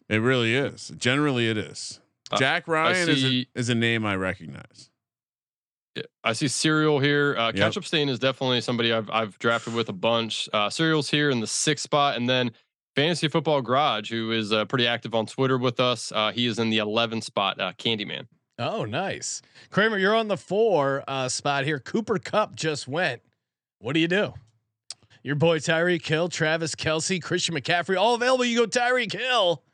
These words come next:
Speaker 1: Yeah, I think, I mean, he was my, I mean, tune into our top ten list, and I know this isn't managed season long, but Tyreek Hill was my number two receiver.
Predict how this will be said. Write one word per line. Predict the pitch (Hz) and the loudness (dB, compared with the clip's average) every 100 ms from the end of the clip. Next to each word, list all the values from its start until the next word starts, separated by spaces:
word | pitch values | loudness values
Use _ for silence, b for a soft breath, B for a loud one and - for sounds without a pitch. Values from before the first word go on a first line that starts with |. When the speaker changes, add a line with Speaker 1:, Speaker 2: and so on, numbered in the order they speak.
| _ _ _ _ _ _ - | _ _ _ _ _ _ -2
Speaker 1:
Yeah, | 151 110 | 0 2
I | |
think, | 117 139 117 - | 0 -2 -4 -4
I | 120 | 0
mean, | 123 120 | 2 2
he | 123 | 2
was | 120 | 2
my, | 117 113 113 101 - | 2 2 0 -4 -8
I | 113 | -2
mean, | 113 101 87 - _ 50 - | 0 0 -4 -12 _ -20 -8
tune | 123 135 | 0 2
into | 139 139 131 123 | 2 2 2 2
our | 113 | 0
top | - 131 127 - | 0 -2 -2 -2
ten | 131 127 104 | -2 0 -2
list, | 90 90 | -4 -4
and | 101 | -2
I | 101 | 0
know | 113 117 | 2 2
this | 110 127 | 0 0
isn't | 113 120 95 104 | -2 -2 -6 -2
managed | 113 127 123 127 101 | 2 2 0 -2 -2
season | - 135 127 123 117 | 0 0 0 0 0
long, | 117 117 101 | 0 0 -2
but | 95 101 | -4 -4
Tyreek | 131 127 143 135 | 0 0 0 0
Hill | 139 135 | 0 2
was | 127 113 | 2 0
my | 120 | 0
number | 117 113 107 | 0 -2 -4
two | - 113 | -2 -2
receiver. | 101 - 104 71 - | -2 -2 -2 -2 -10